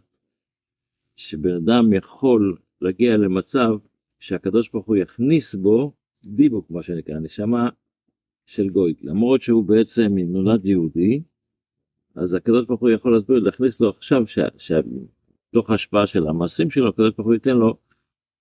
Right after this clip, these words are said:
להיות כמו גוי, להתנהג כמו גוי, לחיות כמו גוי. אז זה הברכה שאנחנו אומרים, שהקדוש ברוך הוא, למרות כל ה-,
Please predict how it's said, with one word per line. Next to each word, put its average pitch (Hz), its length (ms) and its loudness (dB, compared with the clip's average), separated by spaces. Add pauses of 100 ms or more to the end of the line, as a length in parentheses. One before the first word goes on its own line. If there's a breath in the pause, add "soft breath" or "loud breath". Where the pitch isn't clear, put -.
(220)
להיות 117 240 2
כמו 131 200 0
גוי, 123 280 2 (200)
להתנהג 104 440 0
כמו 110 180 0
גוי, 92 440 2
לחיות 76 580 -2
כמו 107 180 0
גוי. 90 240 2 (480)
אז 76 120 -10
זה 107 120 2
הברכה 110 320 2
שאנחנו 110 180 -4
אומרים, 123 240 0
שהקדוש 104 420 0
ברוך 101 140 -16
הוא, 110 80 2 (460)
למרות 113 560 2
כל 95 220 -2
ה-, 82 120 -4